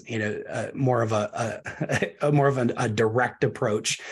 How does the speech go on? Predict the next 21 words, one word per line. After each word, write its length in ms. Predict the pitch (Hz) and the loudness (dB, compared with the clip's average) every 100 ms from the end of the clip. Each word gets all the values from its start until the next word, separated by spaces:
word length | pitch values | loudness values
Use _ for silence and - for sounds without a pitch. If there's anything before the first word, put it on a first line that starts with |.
| - - | -12 -4
to 100 | 127 | 0
learning 340 | 120 123 117 | 2 2 2
how 200 | 117 113 | 0 0
to, 800 | 113 - 110 107 120 110 - 120 | 0 -2 -2 -4 -6 -6 -6 -6
uh, 0 | |
or 120 | 107 | -6
to, 280 | 107 110 87 120 | -4 -4 -4 -4
to 120 | 131 | -2
developing, 600 | 117 110 120 113 120 110 - - - | -2 0 0 0 0 -2 -4 -14 -8
um, 500 | 113 104 101 101 101 - 120 | -4 -2 -4 -6 -10 -10 -4
uh, 220 | 107 104 | -2 -2
a 80 | 113 | -4
practice 560 | - 127 117 - 107 - | -2 -2 -2 -2 0 0
that, 220 | 107 - | -2 -4
that 180 | 107 107 | -6 -4
changes 420 | 151 175 139 117 | 0 2 2 0
the 60 | |
way 160 | 113 107 | 0 0
that 140 | 104 | -2
I 80 | 104 | -4
behave, 500 | 101 101 104 104 101 | -6 -6 -4 -4 -6